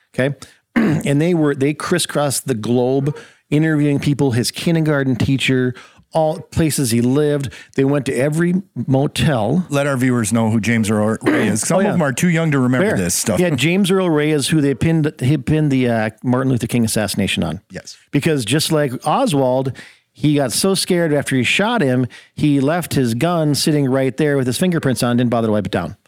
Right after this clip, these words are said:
Speaker 2: Yeah.
Speaker 1: So literally the same M O as, as Oswald, like the same exact M O. <clears throat> But anyhow, they had this, they had this biography, this guy's life. And I'm like, "Oh my gosh, man, this is,"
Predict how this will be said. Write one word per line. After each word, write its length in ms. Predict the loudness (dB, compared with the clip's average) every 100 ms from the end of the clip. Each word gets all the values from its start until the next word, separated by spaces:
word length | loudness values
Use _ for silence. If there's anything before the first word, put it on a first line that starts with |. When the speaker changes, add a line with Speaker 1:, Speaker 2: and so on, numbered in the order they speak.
| -16
Speaker 2:
Yeah. 140 | -16 -14 -4
Speaker 1:
So 220 | -2 0
literally 320 | 2 2 2
the 60 | 0
same 240 | 0 0
M 140 | 0
O 160 | 2 0
as, 240 | 0 -2 -2
as 300 | -2 -2 -4
Oswald, 420 | -4 -2 -4 -4
like 200 | -4 -2
the 80 | -2
same 280 | 0 0
exact 320 | 0 -2 -4 -2
M 140 | -4
O. 140 | -6 -12 -20 -20 _ _
<clears throat> 300 | 0 0 -2 -6 -14 _ -4
But 120 | 0
anyhow, 240 | 0 0
they 140 | 0 0
had 220 | 0 0
this, 220 | 0 -2
they 160 | -2 0
had 180 | 0
this 140 | 0 -2
biography, 580 | -2 0 0 0 0 0
this 160 | 0
guy's 400 | -2 -2 -2 -2
life. 460 | 0 0 0 0 0
And 80 | 0
I'm 80 | 0
like, 220 | 0 -2
"Oh 120 | 0
my 120 | -2
gosh, 300 | -2 -4 -2
man, 100 | -2
this 140 | 0 -2
is," 200 | -4